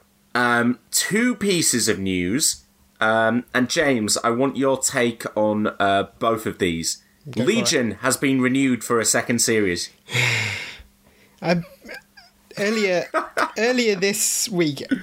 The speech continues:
Speaker 2: someone, one of my friends on Twitter, in fact, it was Sarah Dobbs, like, previous podca-, podcast guest,
Speaker 1: Mm-hmm.
Speaker 2: and, uh, she was talking to someone saying,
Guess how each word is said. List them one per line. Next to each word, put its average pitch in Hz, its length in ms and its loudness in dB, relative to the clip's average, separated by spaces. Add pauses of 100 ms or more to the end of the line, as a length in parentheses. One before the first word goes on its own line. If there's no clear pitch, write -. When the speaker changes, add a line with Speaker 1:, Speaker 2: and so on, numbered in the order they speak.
(520)
Speaker 2:
someone, 180 920 0
one 190 160 2
of - 20 0
my 185 120 2
friends 175 280 2
on 151 140 2
Twitter, 135 240 0
in 127 180 0
fact, 151 220 0
it 156 60 4
was 139 120 2
Sarah 160 260 2
Dobbs, 131 320 -2
like, 127 200 0
previous 135 280 0
podca-, 123 640 -4 (100)
podcast 131 420 0
guest, - 340 -2 (720)
Speaker 1:
Mm-hmm. 107 260 2 (120)
Speaker 2:
and, 156 560 0 (540)
uh, 139 600 2 (180)
she 170 180 0
was 180 160 2
talking 170 480 2
to 160 100 0
someone 147 560 2
saying, 147 760 2